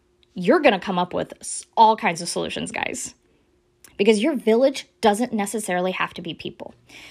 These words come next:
A hundred years ago, yes, villages were of people.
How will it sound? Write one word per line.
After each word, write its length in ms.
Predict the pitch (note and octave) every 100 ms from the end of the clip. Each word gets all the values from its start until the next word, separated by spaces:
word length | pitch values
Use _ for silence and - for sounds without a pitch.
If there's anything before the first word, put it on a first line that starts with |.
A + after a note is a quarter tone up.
| -
A 80 | G#3+
hundred 320 | A#3+ F#4+ C4+
years 240 | A3+ F3
ago, 320 | E3+ E3 E3+ A3+
yes, 440 | F#3 - - - -
villages 580 | F#3+ F#3 A3 C4 D#4 -
were 240 | G#3+ -
of 360 | F#3 F#3 F#3+ -
people. 400 | - - -